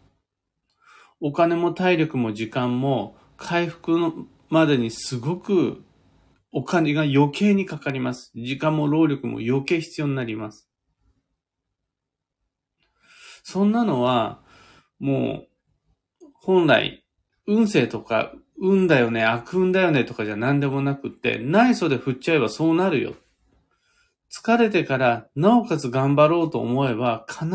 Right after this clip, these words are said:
ず何かにしわ寄せが生じるよっていうのはもう、当たり前のことで、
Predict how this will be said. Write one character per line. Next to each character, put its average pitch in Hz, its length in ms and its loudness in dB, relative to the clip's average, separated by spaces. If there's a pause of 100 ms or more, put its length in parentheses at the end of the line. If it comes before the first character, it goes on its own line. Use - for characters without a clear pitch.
(200)
ず 220 100 -4
何 196 280 0
か 202 100 -2
に 190 120 -2
し - 180 -6
わ 165 100 0
寄 160 100 0
せ 160 160 -4
が 160 100 -2
生 160 260 -2
じ 165 140 -2
る 151 60 0
よ 127 100 2
っ - 20 -10
て - 140 -6
い 139 40 0
う 139 40 0
の 139 100 0
は 131 40 -4
も 147 320 -4
う、 - 40 -20 (400)
当 151 100 -6
た 180 140 0
り 180 120 0
前 180 300 2
の 165 240 -2
こ 160 180 -4
と 160 160 0
で、 113 480 -2